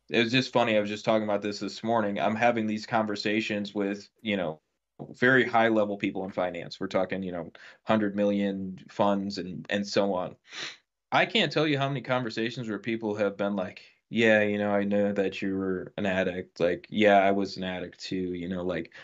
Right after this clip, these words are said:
like, you'd be surprised on how many people are out there in that field. So it's like things that you've lived through, like, don't be afraid to wear those on your sleeves. And, and then also you have things like,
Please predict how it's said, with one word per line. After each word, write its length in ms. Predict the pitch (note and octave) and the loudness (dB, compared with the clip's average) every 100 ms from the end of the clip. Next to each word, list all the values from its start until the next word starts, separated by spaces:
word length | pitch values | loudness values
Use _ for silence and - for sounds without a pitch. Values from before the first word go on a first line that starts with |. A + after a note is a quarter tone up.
| - - | -8 0
like, 260 | F#2 - - | 0 0 2
you'd 240 | D3+ E3+ | 2 6
be 140 | G#3 | 4
surprised 840 | G3+ F#3+ F3+ - C#3+ C#3 B2+ A2 G#2+ | 6 4 4 4 6 8 8 4 0
on 100 | G2+ | -2
how 140 | A2 | -2
many 220 | G#2+ G2+ | -2 -4
people 280 | G2+ G2+ G#2 | -4 -4 -2
are 120 | F#2+ | -2
out 240 | F#2+ G2 - | -2 -2 0
there 240 | G#2 G#2 G2 | 2 2 0
in 180 | F#2+ G2+ | 0 0
that 200 | F#2 - | -2 -2
field. 360 | F#2 G2 G#2 | -2 0 2
So 160 | - G#2 | 4 4
it's 140 | G#2 | 6
like 180 | G2+ G2 | 2 4
things 320 | D3+ F#3 D#3+ | 4 4 4
that 340 | C3+ B2 G#2+ - - _ _ | 4 4 2 -6 -20 _ _
you've 320 | - B2 B2 G2+ | 2 4 4 0
lived 320 | G#2 A2+ A#2 | 0 0 -2
through, 540 | - C3 D3 D#3+ E3+ _ _ - | -2 2 2 0 -6 _ _ 0
like, 280 | G2+ G2 | 0 2
don't 220 | - D3 D3+ | 2 2 4
be 100 | D3 | 4
afraid 280 | C3+ A#2+ | 4 2
to 60 | A#2+ | 2
wear 260 | F#2+ G2+ A2 | 0 0 4
those 240 | G#2+ G#2 | 4 4
on 140 | G#2 | -2
your 100 | F#2+ | -2
sleeves. 600 | F2+ - F#2 G#2 C3+ D3 _ _ _ _ _ _ | -8 -10 -4 -2 -4 -8 _ _ _ _ _ _
And, 560 | A2+ A2 G#2+ G#2 G2+ - - | 2 4 4 2 -2 -2 0
and 240 | A2+ G#2+ | 2 4
then 160 | A2+ A#2 | 2 2
also 440 | A2+ A2+ - A#2 | 0 -2 -2 0
you 200 | G#2+ G#2 | 0 -2
have 260 | G#2+ G#2 G2+ | 0 0 -2
things 360 | A2 G#2+ G#2+ | -4 -2 0
like, 380 | G#2+ F#2+ F#2 | 0 0 -4